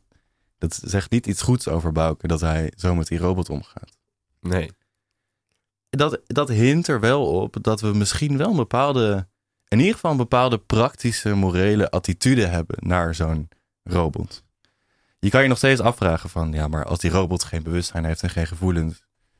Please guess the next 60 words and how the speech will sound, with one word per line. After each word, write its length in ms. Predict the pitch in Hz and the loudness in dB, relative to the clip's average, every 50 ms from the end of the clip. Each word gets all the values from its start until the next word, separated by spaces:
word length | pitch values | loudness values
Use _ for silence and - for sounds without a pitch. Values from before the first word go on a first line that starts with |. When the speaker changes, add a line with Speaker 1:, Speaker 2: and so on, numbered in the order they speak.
| _ _ _ _ | _ _ _ _
Speaker 1:
maakt 180 | 87 87 82 - | -4 -4 -4 -6
het 100 | - - | -8 -6
misschien 400 | - - - - 107 98 90 - - - | -4 -2 0 0 0 0 0 -4 -8 -10
op 140 | - 87 80 | -10 -6 -2
rationeel 500 | 87 92 92 - - 98 98 101 104 107 | 0 0 0 2 2 2 4 4 4 4
niveau 260 | 107 98 87 87 82 82 | 2 0 0 0 -2 -2
een 60 | 82 | -2
soort 180 | - 90 85 - | -4 -6 -8 -6
van 200 | - 85 80 80 | -6 -6 -4 -4
niet 180 | 82 80 - | -4 -6 -6
uit." 480 | - 85 85 92 117 - - - _ _ _ _ _ _ _ _ _ _ _ _ _ _ _ | -4 -4 -4 -4 -4 -6 -12 -20 _ _ _ _ _ _ _ _ _ _ _ _ _ _ _
Maar 140 | - 101 104 | 0 2 2
ik, 240 | 101 110 - - 101 | 2 -2 -4 0 0
dit 140 | 123 127 | 0 2
vind 120 | - 139 123 | 2 2 2
ik 60 | 101 | 2
wel 120 | 110 107 | 2 2
een 80 | 110 98 | 2 2
interessant 400 | 87 101 - - - 98 95 - | 0 -2 -2 -2 -2 -2 -2 -2
gegeven. 440 | - 90 - - 113 117 113 87 87 | -4 -4 0 2 2 2 2 2 0
En 60 | 90 | 0
dat 160 | 85 90 - | -2 0 0
is 60 | 101 | 0
ook 60 | 92 90 | -2 -2
een 60 | - | -2
soort 160 | - 90 - | -6 -6 -6
van 140 | - 87 85 | -4 -4 -2
de 80 | 82 | -2
basis 280 | 80 85 82 87 95 92 | 0 0 0 0 -2 -2
waarom 180 | 90 82 82 80 | -4 -4 -4 -4
veel 180 | - - 82 82 | -4 -2 -2 0
mensen 260 | 82 82 82 - 87 | 0 -2 -2 -2 -2
hierover 360 | 85 82 - 82 80 80 80 | -2 0 0 -2 -2 -2 -2
aan 80 | 78 80 | 0 0
nadenken 460 | 80 82 90 90 90 90 - - 80 | 0 0 0 0 0 -2 -4 -6 -6
zijn 240 | - 82 80 82 - - | -4 -4 -4 -4 -6 -6
van: 200 | 78 80 82 82 - _ _ _ _ _ _ _ _ _ _ _ _ _ _ _ _ _ | -8 -8 -8 -8 -10 _ _ _ _ _ _ _ _ _ _ _ _ _ _ _ _ _
"Oké, 180 | - - 151 | -4 0 0
ja, 160 | 143 113 85 78 | 2 2 2 2
misschien 280 | 78 - - 110 95 | 0 0 0 0 2
hebben 260 | 87 98 101 101 107 | 2 2 0 0 0
we 60 | 98 87 | 0 2
wel 160 | 80 85 101 | 2 0 0
een 80 | 113 | -2
soort 240 | - - 80 76 - _ | -4 -6 -8 -10 -10 _
van 240 | - 80 82 - - _ _ _ _ _ _ _ _ _ _ _ _ _ _ _ _ | -14 -12 -12 -14 -14 _ _ _ _ _ _ _ _ _ _ _ _ _ _ _ _
morele 500 | - 85 85 82 87 82 82 80 80 71 | -4 -2 0 0 0 0 2 0 0 -2
verhouding 640 | - - 80 76 80 82 80 78 78 76 73 73 - - | -4 -4 -6 -4 -2 -2 -2 -2 -2 -4 -4 -6 -8 -6
naar 240 | 82 80 80 78 78 | -4 -2 -2 -2 0
robots 360 | 78 76 76 78 78 76 - | -2 -2 -2 -2 -4 -6 -6
toe. 180 | - - 92 76 | -4 -2 -2 0
En 60 | 78 | 0
misschien 260 | 78 - - - 92 | -2 -2 -2 -2 0
moeten 200 | 87 87 - - | 0 -2 -2 -2
we 60 | 80 | -2
dan 120 | 76 76 80 | -2 -2 -4
dus 100 | 78 76 | -4 -4
wel 180 | 82 80 82 87 | -2 -2 -2 -2
nadenken 480 | 85 80 80 80 78 82 80 - - | -2 -2 -2 -2 -4 -4 -6 -6 -8
over 320 | - 78 - - 78 78 | -8 -8 -6 -6 -8 -10